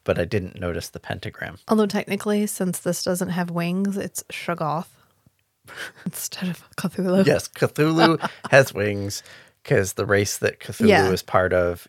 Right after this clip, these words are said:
Speaker 1: used to be able to travel, uh, interplanetary space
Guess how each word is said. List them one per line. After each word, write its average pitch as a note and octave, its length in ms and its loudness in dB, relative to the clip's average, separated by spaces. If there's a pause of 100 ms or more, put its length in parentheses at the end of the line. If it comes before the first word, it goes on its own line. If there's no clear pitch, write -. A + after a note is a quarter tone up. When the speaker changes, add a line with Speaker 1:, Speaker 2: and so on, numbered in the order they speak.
(120)
Speaker 1:
used G#2+ 300 -6
to A#2 80 -4
be F#2 160 -2
able F2+ 160 -2
to F2 220 -8
travel, F2+ 580 0 (600)
uh, D#2 280 -4 (680)
interplanetary G2 840 -2
space - 720 4